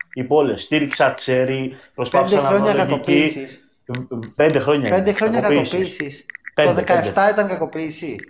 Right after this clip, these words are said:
Speaker 1: Ε, κακοποίηση ήταν.
Speaker 2: Το δεκαεφτά ήταν κακοποίηση.
Speaker 1: Κακοποίηση είναι τώρα.
Speaker 2: Α,
Speaker 1: Τι, τι,
Speaker 2: οκ.
Speaker 1: τι, τι θες, έχεις δει μπάσκετ,
Speaker 2: Εντάξει.
Speaker 1: δηλαδή, εσύ βλέπεις,
Speaker 2: Ο τελικός
Speaker 1: έχεις
Speaker 2: Final Four.
Speaker 1: ικανοποιημένος.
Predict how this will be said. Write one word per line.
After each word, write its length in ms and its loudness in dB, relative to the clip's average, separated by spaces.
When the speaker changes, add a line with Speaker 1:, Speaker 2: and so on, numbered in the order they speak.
Speaker 1:
Ε, 120 -6
κακοποίηση 540 2
ήταν. 160 -2
Speaker 2:
Το 60 -4
δεκαεφτά 360 -4
ήταν 120 0
κακοποίηση. 680 -4
Speaker 1:
Κακοποίηση 640 0
είναι 160 -4
τώρα. 220 -2
Speaker 2:
Α, 120 -2
Speaker 1:
Τι, 80 -6
τι, 100 -12
Speaker 2:
οκ. 100 -10
Speaker 1:
τι, 160 -12
τι 200 -14
θες, 180 -2
έχεις 220 0
δει 80 -4
μπάσκετ, 340 2
Speaker 2:
Εντάξει. 20 -8
Speaker 1:
δηλαδή, 200 0
εσύ 160 -4
βλέπεις, 260 0
Speaker 2:
Ο 20 -6
τελικός 440 0
Speaker 1:
έχεις 120 2
Speaker 2:
Final 80 4
Four. 80 0
Speaker 1:
ικανοποιημένος. 640 0